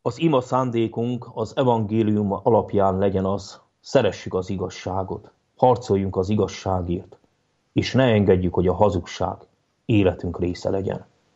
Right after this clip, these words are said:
Az igazság, az szabaddá tesz bennünket. Mi, Atyánk, aki a mennyekben vagy,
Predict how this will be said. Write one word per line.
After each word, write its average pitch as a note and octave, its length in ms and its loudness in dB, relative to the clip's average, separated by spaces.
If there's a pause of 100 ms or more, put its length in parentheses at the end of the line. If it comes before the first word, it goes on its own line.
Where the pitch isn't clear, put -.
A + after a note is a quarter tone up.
(140)
Az - 260 -2
igazság, A#2 640 0 (440)
az - 120 -10
szabaddá F#2 580 -2
tesz - 200 -10
bennünket. - 680 -16 (1000)
Mi, C3+ 220 6
Atyánk, A2 640 4 (560)
aki A#2 300 2
a A2 80 4
mennyekben G2+ 680 2
vagy, G2+ 280 0